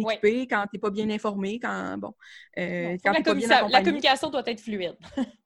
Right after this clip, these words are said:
Speaker 2: Exact. Fait qu'il faut que tu comprennes ce qui t'explique pendant que tu fais ton cours. Fait que nous,
Speaker 1: Mm-hmm.
Speaker 2: nos critères, c'était de le faire en français. Euh, fait qu'on a trouvé, euh, une team en français qui était absolument hallucinante. On a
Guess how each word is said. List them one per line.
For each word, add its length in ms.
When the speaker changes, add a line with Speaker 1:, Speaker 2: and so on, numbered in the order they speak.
Speaker 2:
Exact. 300
Fait 140
qu'il 80
faut 180
que 80
tu 60
comprennes 440
ce 80
qui 80
t'explique 400
pendant 200
que 80
tu 40
fais 120
ton 120
cours. 200
Fait 120
que 60
nous, 200
Speaker 1:
Mm-hmm. 20
Speaker 2:
nos 100
critères, 300
c'était 160
de 60
le 80
faire 180
en 80
français. 380
Euh, 400
fait 100
qu'on 160
a 80
trouvé, 500
euh, 300
une 160
team 220
en 100
français 420
qui 100
était 320
absolument 380
hallucinante. 520
On 160
a 80